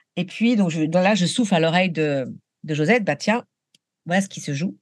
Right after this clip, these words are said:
Voilà ce qui, voilà, qu'est-ce que tu vois là ? Et quand tu vois ça, qu'est-ce que ça, ça fait écho à quoi ? Parce que moi, je donne aucune réponse. C'est elle qui voit. Et moi, je fais un peu les sous-titres. Je dis, bon, voilà, là, cette, cette, cette scène, ce qu'il a dit, qu'est-ce que ça évoque pour toi ? Et là, direct,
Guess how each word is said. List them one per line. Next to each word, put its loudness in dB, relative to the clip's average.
Voilà -2
ce -6
qui, -14
voilà, -2
qu'est-ce 0
que 0
tu -4
vois 2
là ? -2
Et -6
quand -2
tu -8
vois 0
ça, 0
qu'est-ce -2
que -8
ça, -4
ça -6
fait -2
écho 0
à 0
quoi ? -2
Parce -18
que -2
moi, 4
je 0
donne 2
aucune 2
réponse. 0
C'est -6
elle 2
qui -6
voit. -2
Et -2
moi, 2
je 0
fais 0
un 0
peu 0
les 4
sous-titres. -2
Je -12
dis, -4
bon, -2
voilà, 0
là, 2
cette, -4
cette, -10
cette -8
scène, 0
ce -16
qu'il -2
a 2
dit, 0
qu'est-ce -2
que -2
ça 0
évoque -2
pour -16
toi ? 0
Et 2
là, 2
direct, -2